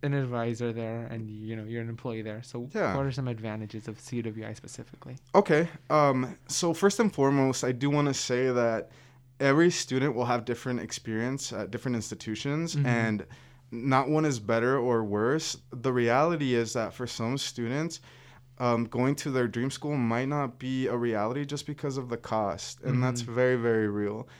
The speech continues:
Speaker 2: For me, I was fortunate enough to get that scholarship last minute, and I was able to attend the University of Idaho, which was my dream school.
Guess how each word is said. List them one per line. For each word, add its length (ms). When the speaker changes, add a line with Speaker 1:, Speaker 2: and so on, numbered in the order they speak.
Speaker 2:
For 240
me, 340
I 80
was 180
fortunate 340
enough 160
to 100
get 160
that 180
scholarship 580
last 300
minute, 240
and 80
I 60
was 120
able 200
to 100
attend 260
the 60
University 460
of 80
Idaho, 280
which 220
was 140
my 120
dream 300
school. 560